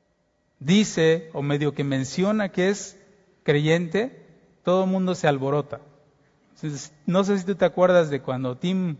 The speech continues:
Tebow, el jugador de fútbol americano, eh, lo captaron haciendo una oración mientras él estaba jugando fútbol americano. Todo el mundo hablaba de él.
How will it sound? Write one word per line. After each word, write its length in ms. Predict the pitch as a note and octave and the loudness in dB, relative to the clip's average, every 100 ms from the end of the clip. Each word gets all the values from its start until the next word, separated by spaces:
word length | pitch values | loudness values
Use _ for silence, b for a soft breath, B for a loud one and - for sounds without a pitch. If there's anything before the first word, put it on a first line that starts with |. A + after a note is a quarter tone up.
| - - | -8 -2
Tebow, 340 | F3 E3+ D#3+ | -2 2 2
el 220 | C#3 C3 - b b b | 0 -4 -10 b b b
jugador 420 | - D3+ C#3+ E3 | -4 0 2 2
de 80 | E3+ | 2
fútbol 580 | D#3+ D#3+ D#3 E3+ D#3+ D3 | -2 -2 0 2 0 -2
americano, 680 | B2+ C3+ C3+ B2+ D3 D3+ E3+ B B B _ - | -2 -4 -4 0 2 0 -4 B B B _ -6
eh, 180 | B2+ | -4
lo 480 | B2+ B2+ B2 A#2+ A#2+ | -4 -4 -4 -6 -6
captaron 640 | - C3+ - D#3 D#3+ E3 D#3 | -2 -2 4 6 6 4 0
haciendo 320 | C3+ E3 D#3+ | -2 -4 -4
una 160 | D#3+ | -2
oración 400 | C#3 B2+ B2+ D#3+ | -2 -2 -2 -4
mientras 380 | D#3 C#3 C3+ A#2+ | -4 -4 -6 -4
él 100 | D3 | -4
estaba 320 | C#3+ D3 D3 | -4 -2 -2
jugando 320 | C#3 C#3+ C#3+ C#3 | -2 -4 -6 -6
fútbol 300 | C#3+ C3+ C#3+ | -6 -4 -4
americano. 520 | C#3 C#3 E3 E3+ C3+ B B B - | -4 -4 -4 -4 -6 B B B 2
Todo 200 | G3 G#3+ | 4 6
el 40 | |
mundo 240 | A3 A3 | 4 4
hablaba 380 | G3+ F#3+ F#3+ F#3 | 4 6 6 6
de 180 | E3+ E3+ | 6 6
él. 140 | D3 | 4